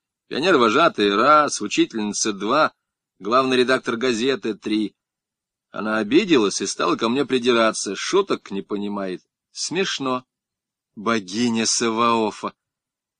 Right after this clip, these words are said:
А меня ты как назвал? Я не подумал и трахнул.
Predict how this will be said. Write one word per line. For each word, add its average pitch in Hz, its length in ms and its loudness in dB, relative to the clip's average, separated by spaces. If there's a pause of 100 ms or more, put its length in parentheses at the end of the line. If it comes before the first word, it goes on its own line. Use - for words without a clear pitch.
(300)
А 131 180 0
меня 175 300 -2
ты 180 140 -2
как - 240 -4
назвал? 101 420 -4 (840)
Я 107 400 -6
не 151 180 -8
подумал 127 840 -4
и 104 80 -8 (120)
трахнул. 104 720 -8